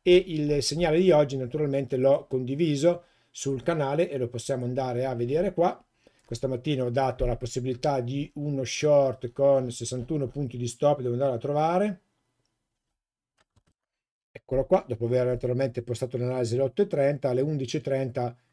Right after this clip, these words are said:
quindi previsto con largo anticipo il ribasso del mercato, alle undici e trenta ho dato, eh, l'allarme di un possibile short, poi è arrivato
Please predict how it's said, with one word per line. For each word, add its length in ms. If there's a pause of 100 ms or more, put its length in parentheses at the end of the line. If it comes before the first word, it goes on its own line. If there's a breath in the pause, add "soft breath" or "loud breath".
(120 soft breath)
quindi 440
previsto 480
con 160
largo 280
anticipo 600
il 140
ribasso 480
del 160
mercato, 640 (320 soft breath)
alle 520
undici 340
e 20
trenta 380
ho 60
dato, 440
eh, 160
l'allarme 560
di 80
un 80
possibile 460
short, 400
poi 220
è 60
arrivato 680